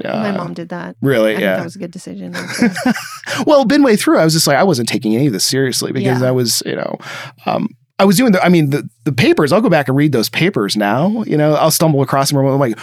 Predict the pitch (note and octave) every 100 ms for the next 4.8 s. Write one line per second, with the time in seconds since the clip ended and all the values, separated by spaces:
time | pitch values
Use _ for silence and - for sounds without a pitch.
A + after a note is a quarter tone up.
0 | - - C4 G3+ C3 G#3+ - F2 - -
1 | _ - - - - C4+ E4 D4+ C#4 C#4
2 | C#4 C4+ - A3+ G#3+ F#3 A#3 G#3 G3+ -
3 | A3 G#3 C4 D4+ D#4 G#3 F3 - G#3 A#3
4 | C4+ D4 - G3+ F#3 F3+ E3